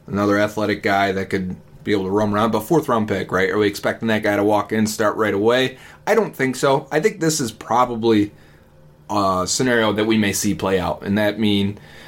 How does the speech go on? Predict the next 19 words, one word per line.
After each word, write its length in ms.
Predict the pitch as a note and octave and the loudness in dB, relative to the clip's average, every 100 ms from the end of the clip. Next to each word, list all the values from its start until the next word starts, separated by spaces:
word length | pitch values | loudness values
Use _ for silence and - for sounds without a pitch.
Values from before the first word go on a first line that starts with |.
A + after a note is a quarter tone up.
| - | -2
and 80 | |
what 100 | B2 | 0
I 60 | A#2 | 2
mean 180 | A2+ A2+ | 2 2
is 140 | F#2 | 0
maybe 160 | G#2+ A2 | 2 2
they 100 | G#2+ | 2
go 140 | G#2 | 2
get 120 | G#2 | 2
a 40 | G2 | 0
veteran 380 | F#2+ G2+ G2 F2+ | 0 0 0 0
guy. 160 | F2+ | 0
Maybe 260 | G2 C#3+ D#3+ | 2 4 2
it's 140 | - | 2
also 340 | A2 C3 B2+ A#2 | -2 -2 0 -2
extending 420 | - A2+ G#2+ F#2 | 0 0 2 0
Nick 160 | F2+ | -2
Vigil, 400 | - E2 D2+ - - - | -4 -6 -6 -14 -18 -8
and, 420 | G2 F#2+ F#2 E2+ | -4 -2 -2 -2